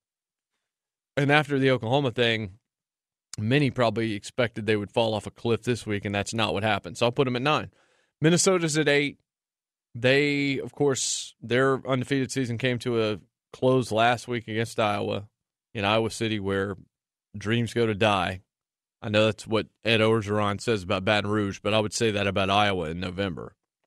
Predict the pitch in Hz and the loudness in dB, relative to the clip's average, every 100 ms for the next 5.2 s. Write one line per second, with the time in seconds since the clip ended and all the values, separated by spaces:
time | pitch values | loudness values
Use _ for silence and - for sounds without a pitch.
0 | _ _ _ _ _ _ _ _ _ 120 | _ _ _ _ _ _ _ _ _ 0
1 | 117 151 - 143 113 123 107 92 - 147 | 2 2 2 2 2 2 2 -2 -2 0
2 | 160 160 139 139 - 104 90 - _ _ | 0 -2 -2 -2 -4 -10 -10 -14 _ _
3 | _ _ _ - 113 117 113 - 120 110 | _ _ _ -2 0 2 0 2 4 4
4 | 104 - _ _ 113 123 113 - - 113 | 2 -4 _ _ 0 2 2 -2 0 0
5 | 95 | 0